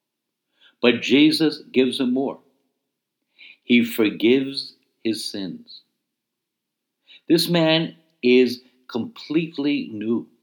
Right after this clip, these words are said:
He's healed spiritually and phy-, physically,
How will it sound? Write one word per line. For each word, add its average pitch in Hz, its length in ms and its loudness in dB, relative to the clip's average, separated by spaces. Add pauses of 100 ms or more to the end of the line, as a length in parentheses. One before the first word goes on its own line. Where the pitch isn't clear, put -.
(1000)
He's 117 260 2
healed 123 400 2
spiritually 143 1040 -2 (420)
and 127 400 -2
phy-, 123 300 -4
physically, 123 500 -6